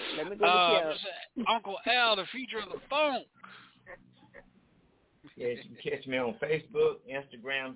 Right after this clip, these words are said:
Speaker 3: TikTok, YouTube, all is Al Davis. And my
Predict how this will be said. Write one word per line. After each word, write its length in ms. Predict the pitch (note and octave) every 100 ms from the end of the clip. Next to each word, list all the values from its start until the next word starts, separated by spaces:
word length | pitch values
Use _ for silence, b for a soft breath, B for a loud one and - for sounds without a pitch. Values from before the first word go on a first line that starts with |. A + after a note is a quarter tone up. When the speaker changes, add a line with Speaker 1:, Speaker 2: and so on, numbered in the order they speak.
| -
Speaker 3:
TikTok, 580 | C#3+ - - A#2+ A#2 -
YouTube, 640 | G#2+ B2 - A2+ A2 G#2 -
all 260 | G#2+ A2
is 160 | G#2+ A2 A2
Al 260 | G#2 G#2+
Davis. 540 | G2+ F#2+ F#2 F2+ G2 G#2 _ _ _ _ _ _
And 440 | - B2+ C3+ C3 A#2+
my 380 | A2+ A2 A2